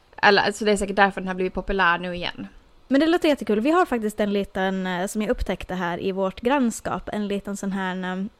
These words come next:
Speaker 2: eh, hydda, tänkte jag säga, men ett litet hus, eh, som ett skåp där man kan, eh, hämta och lämna böcker. Alltså som ett så här litet bibliotek.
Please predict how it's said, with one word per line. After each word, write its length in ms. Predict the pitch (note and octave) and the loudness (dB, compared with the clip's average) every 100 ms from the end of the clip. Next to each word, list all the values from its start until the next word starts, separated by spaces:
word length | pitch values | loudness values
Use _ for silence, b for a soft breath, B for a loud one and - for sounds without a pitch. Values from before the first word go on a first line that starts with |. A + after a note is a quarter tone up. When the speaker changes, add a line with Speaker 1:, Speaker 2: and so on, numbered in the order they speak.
| _ - | _ -10
Speaker 2:
eh, 500 | F#3+ - A3+ C4+ B3 | -6 -6 -8 -10 -10
hydda, 560 | A3+ - B3 G3 F#3+ - | -10 -2 -2 0 -2 -2
tänkte 220 | - G3+ | -2 -6
jag 80 | G3+ | -6
säga, 180 | G3 F#3+ | -4 -2
men 100 | A#3 | 0
ett 60 | C4+ | 0
litet 240 | C4+ C4+ F4+ | 0 0 0
hus, 460 | C#4+ G#3 - - B B B - | 0 0 -4 -14 B B B -6
eh, 220 | G#3 F#3+ | -2 -2
som 180 | A3+ G#3+ | -2 -4
ett 80 | - | -4
skåp 500 | - B3+ - - - | 2 2 4 2 0
där 140 | F#3 | 0
man 220 | F#3 F3+ | 0 -4
kan, 360 | - F#3 F3+ F3 | -4 -4 -4 -4
eh, 420 | - F3 E3 F3 | -4 -4 -4 -4
hämta 500 | G#3 G3 - - E3+ | -4 -4 -6 -2 0
och 80 | F#3+ | 2
lämna 280 | F#3 F3 F#3+ | 0 0 -2
böcker. 540 | G3+ - - - B3+ | -2 -4 -6 -4 -4
Alltså 200 | - G#3 | -6 -6
som 200 | G3+ G3+ | -6 -4
ett 120 | G3 G3+ | -4 -6
så 60 | |
här 160 | G3+ F#3 | -6 -4
litet 280 | A3 A3+ G#3+ | -2 -4 -2
bibliotek. 480 | G#3 G3+ - - | -2 -2 -6 -8